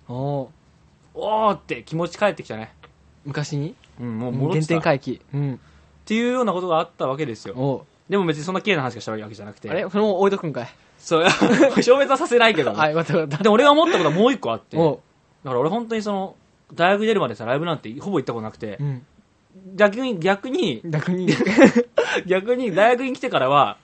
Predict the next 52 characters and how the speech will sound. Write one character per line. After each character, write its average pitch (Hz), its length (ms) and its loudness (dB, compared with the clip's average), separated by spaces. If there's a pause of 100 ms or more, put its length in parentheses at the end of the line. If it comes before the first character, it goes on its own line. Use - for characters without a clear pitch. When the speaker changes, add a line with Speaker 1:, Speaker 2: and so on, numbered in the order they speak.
Speaker 2:
ア 131 100 -6
ニ 135 100 -4
メ 131 100 -6
の 127 60 -6
イ 127 60 -6
ベ 131 120 -2
ン - 20 -12
ト 131 100 -8
に 135 60 -4
行 147 80 -6
っ - 0 -
た 131 80 -4
り 104 60 -10
と 104 80 -12
か、 151 140 -2
Speaker 1:
う 147 40 0
ん。 131 140 -6 (180)
Speaker 2:
ち - 80 -16
ょ - 20 -6
っ 240 40 -14
と 143 80 -4
ラ 135 100 0
イ - 20 2
ブ 110 80 -4
に 110 60 -6
行 165 60 0
っ - 20 2
た 131 60 2
り - 0 -
Speaker 1:
お - 20 0
う、 - 40 0
ア - 20 0
グ 160 60 2
レ 185 40 4
ッ - 20 -2
シ 180 120 -10
ブ 139 80 -8
に - 20 -8
な 131 80 -8
っ - 20 -14
た 147 60 -6
ね。 254 60 4
Speaker 2:
で - 60 -4
き 117 40 -12
た 147 100 2
わ 135 80 0
け 131 120 -2
で 104 60 -10
す - 120 -18
よ。 - 180 -10
Speaker 1:
う 139 40 -8
ん。 135 260 -8